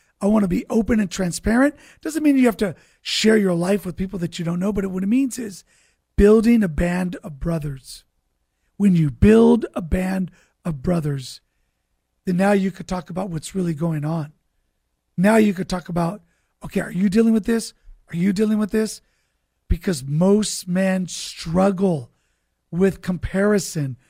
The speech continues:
But if they can get with other guys where they don't have to compare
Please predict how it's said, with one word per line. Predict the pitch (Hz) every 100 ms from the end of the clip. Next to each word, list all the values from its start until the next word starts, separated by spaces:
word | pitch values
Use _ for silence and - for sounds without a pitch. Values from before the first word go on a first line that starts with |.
| _ _ _
But | 180
if | 180
they | -
can | 170 180
get | 160 220
with | 247 214
other | 220 214
guys | 196 202 170
where | 185
they | 170
don't | 180 202
have | 202
to | -
compare | 185 165 185 202 247